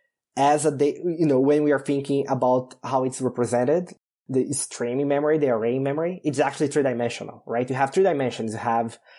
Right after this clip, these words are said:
uh, the width, you have the height, and you have the channels,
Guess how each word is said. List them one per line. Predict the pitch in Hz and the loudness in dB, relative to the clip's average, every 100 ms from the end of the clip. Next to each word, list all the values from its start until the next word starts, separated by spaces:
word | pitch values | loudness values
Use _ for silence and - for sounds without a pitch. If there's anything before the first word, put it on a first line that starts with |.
| - 139 | -8 0
uh, | 123 117 | 2 2
the | 113 | 2
width, | 117 196 - - - _ _ _ _ | 2 0 -2 -12 -18 _ _ _ _
you | 131 123 | -4 0
have | 127 123 | 0 -2
the | 117 | -2
height, | 123 165 - - _ _ _ - | -2 -4 -6 -20 _ _ _ -2
and | 139 | 0
you | 156 | 2
have | 160 | 2
the | 180 | 0
channels, | 180 202 135 - - | 0 0 -2 -6 -14